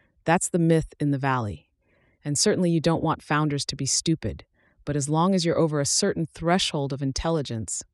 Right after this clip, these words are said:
what matters most is determination. You're gonna hit a lot of obstacles.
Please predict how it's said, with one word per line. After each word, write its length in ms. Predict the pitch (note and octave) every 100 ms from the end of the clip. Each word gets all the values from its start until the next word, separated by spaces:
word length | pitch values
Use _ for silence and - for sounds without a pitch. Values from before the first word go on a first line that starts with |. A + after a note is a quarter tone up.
| -
what 160 | D3+
matters 380 | D3+ D3+ D3+ C#3
most 560 | D#3 F3+ D#3+ C#3 - - _
is 100 | C#3
determination. 880 | - D3 - D3+ D3 C#3+ C3+ - - - _ _ _ _ _
You're 100 | C#3
gonna 200 | C3+ D#3+
hit 180 | D3 E3+
a 40 |
lot 220 | D#3 D3 D#3+
of 100 | D3
obstacles. 760 | C3+ - - - - - -